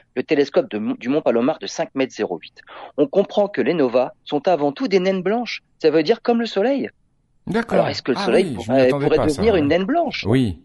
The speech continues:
Speaker 1: Eh ben oui, ce sont des étoiles comme le Soleil. Des étoiles comme le Soleil en naine blanche, ça veut dire qu'ils sont arri-, elles sont arrivées déjà à la fin de leur vie. Et là, je viens de vous y expliquer, il se passe plus rien.
Speaker 2: Hmm.
Speaker 1: Lentement, ça va décroître pendant des milliards d'années. Alors, comment peuvent-elles produire des regains d'activité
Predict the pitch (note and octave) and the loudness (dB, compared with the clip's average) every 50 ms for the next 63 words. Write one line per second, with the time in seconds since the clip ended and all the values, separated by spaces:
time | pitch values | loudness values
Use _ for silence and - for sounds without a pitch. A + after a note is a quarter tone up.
0 | _ - - F3 F3+ D3+ F3 F#3+ G#3 A3+ G#3 - - - A3 G#3+ F3 D3+ E3 - | _ -2 2 2 2 4 2 2 2 0 -4 -6 -6 -6 -6 -6 -4 -4 -2 -2
1 | G3+ G3+ F#3+ - _ - F3 E3 D#3 C3+ C3 - - B2+ A2+ A2 G2+ G2 F2+ - | 0 -2 -2 -4 _ 2 2 4 4 2 -2 -2 -4 -4 -4 -2 -4 -4 -6 -10
2 | - - - - - _ A#2+ D3+ F3+ E3 G3 G3 - - F#3 A3+ C#4 - - B3+ | -16 -20 -20 -20 -16 _ -2 -2 0 0 0 -2 2 2 2 2 2 2 2 2
3 | A#3 G#3+ G3+ - - F3 E3 G#3 A3+ A#3+ B3 - - - _ _ _ _ _ _ | 2 2 0 0 2 2 4 4 4 2 2 -4 -14 -20 _ _ _ _ _ _
4 | _ _ _ - B2 C#3+ E3 G3+ A3 G#3+ G3+ A#3 A3+ G3+ F3 - - - E3+ D#3+ | _ _ _ 0 0 2 4 4 2 2 2 2 4 2 2 2 0 0 0 0
5 | F3+ E3+ B3 A#3+ - - - - - - F3 E3 D#3+ E3 - - C4 C4 - - | 0 -2 -2 -2 -2 -4 -6 -6 -2 -2 -2 0 0 0 0 0 -2 -2 0 0
6 | C4 C4 C4 A3 F#3 E3+ F3+ F3 A3+ A3 - G3+ G#3+ G3 A#3+ B3 G#3+ F#3 E3+ - | -2 0 0 0 -2 -2 -2 -4 -6 -4 -4 -4 -2 0 0 0 0 0 -2 -2
7 | G#3 G3+ G3+ G3+ G3+ F#3+ G#3+ B3 A3+ - _ - - - - - D3 F3 A3+ A3 | -2 -2 0 -2 -2 -2 -6 -8 -10 -10 _ -18 -20 -20 -6 -2 2 2 2 2
8 | - E3+ F3+ E3+ D3 D3 D4 - - - - - - - - - C4 B3 - - | 2 0 0 0 -2 -4 -4 -4 -4 -4 -4 -8 -14 -10 -6 -6 -6 -4 -4 -4
9 | A#3 A3 - - A3 G#3 A#3 A#3+ A#3+ A#3 - - - - A2 G#2 - C#3 D#3+ G#3 | -4 -4 -2 -2 0 0 2 2 0 -2 -4 -6 -2 0 2 2 2 2 2 2
10 | - - - G3 G#3+ A#3 A3+ - D#3 C3 D3+ C#3+ C3 D3+ D#3+ - - - E3+ F#3+ | 2 0 0 0 0 0 0 0 0 0 0 0 0 0 -2 -4 -2 -2 0 0
11 | G#3+ - - E3 - - D#3 D3 F#3+ G#3+ G#3 E3 D3 C#3 C#3+ C#3 D3+ F#3+ G3 F#3 | 0 0 0 -2 0 2 2 4 4 4 2 2 0 -2 -2 0 2 2 2 2
12 | D#3+ E3 E3 E3+ E3+ D#3+ - - - _ _ - A#3+ C4+ - - - - C4+ D#4 | 0 0 0 0 -2 -6 -8 -12 -18 _ _ 0 0 0 0 -2 -2 0 0 2
13 | C#4+ E3 C#3+ - - F#3+ F#3 - D3+ B2 - _ - C#3 C3 B2 D3+ G#3+ A3+ - | 2 2 0 0 0 -2 0 0 -2 -2 -2 _ -2 -2 -2 0 0 0 0 0
14 | C#3 - C3+ C#3 C#3 G3 G3+ C#3 - - - A3 G#3+ - - - A#3+ C#4+ - | 0 0 2 2 2 2 2 0 -2 -4 -8 -16 -16 -14 -8 -4 -4 -4 -4